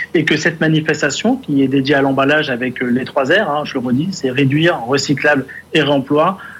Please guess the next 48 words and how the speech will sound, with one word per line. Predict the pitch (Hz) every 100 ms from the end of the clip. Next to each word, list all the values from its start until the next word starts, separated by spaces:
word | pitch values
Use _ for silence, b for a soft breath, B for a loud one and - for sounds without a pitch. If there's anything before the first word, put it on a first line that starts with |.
| -
va | 139 135 147
parfaitement | 175 165 170 - 160 156 170
dans | 147 135
ce | -
que |
vous | 131 127 135
avez | 131 139
évoqué | 135 131
il | 143
y |
a |
quelques | - 135 127
instants | 127 120 143 160
sur | - 135
le | 127
côté, | 131 117 135 143
euh, | 131 123
R | 160 143
S | 139 -
E, | 151
sur | 175 139
le |
côté | 135 131 131
développement | 139 143 147 139
durable, | 135 135 151
sur | 143
le |
côté | 139 139 139
transition | - 165 156 -
écologique. | 147 147 139 131 185 - B B B -
On | 139
est | 135
parfaitement, | 143 127 143 - 165
en | 156
tout | 139
cas, | 151
dans | 139
cette | 131 135 135
lignée | 135 143 143 160
qu'on, | 147 127 123
qui | - - - -
ont | 143
été | 135 143
évoquées | 135 131 151
par | 160
les | 131
pouvoirs | 135 147
publics, | - 147